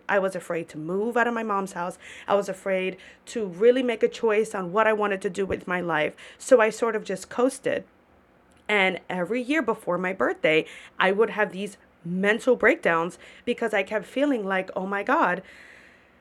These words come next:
I, like, another year is passing and I still have nothing to show for it." And at the time, I was traveling a lot. I was going out. I was dating. I was doing what twenty-year-olds were supposed to do, but it still didn't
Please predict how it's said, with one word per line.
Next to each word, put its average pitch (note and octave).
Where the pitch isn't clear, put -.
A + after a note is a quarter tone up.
I, A#3+
like, A#3
another A3+
year C4
is B3+
passing A3+
and A3
I G#3
still G3
have G#3+
nothing G#3
to G#3+
show D4+
for E3
it." -
And A3+
at G#3+
the A3+
time, C4
I B3
was D#4
traveling D#4
a D4
lot. C4+
I G3+
was D#3+
going C#4+
out. C4+
I -
was A3+
dating. G#3+
I -
was C#4
doing C#4
what D#4+
twenty-year-olds A3
were F#3
supposed E3+
to G3
do, E3+
but A3+
it B3
still A#3+
didn't G#3+